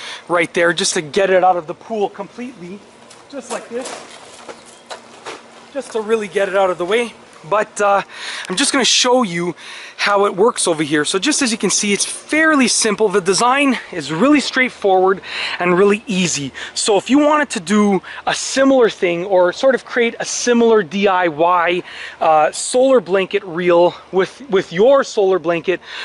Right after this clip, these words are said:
for your own pool, then you can sort of use this design. And I'll just spin it just so you can see really what it looks like.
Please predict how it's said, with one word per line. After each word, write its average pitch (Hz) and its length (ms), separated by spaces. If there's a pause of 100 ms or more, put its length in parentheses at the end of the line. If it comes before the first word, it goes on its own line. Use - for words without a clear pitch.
(100)
for 185 260
your 262 320
own 190 160
pool, 185 300
then 208 140
you 262 100
can 269 120
sort 370 240
of 247 80
use 214 280
this 233 200
design. 190 440 (360)
And 202 80
I'll 220 60
just 233 240
spin 247 240
it 240 80
just - 200
so - 80
you 254 100
can 233 120
see 196 200
really 190 240
what 202 160
it 214 40
looks 214 280
like. 160 160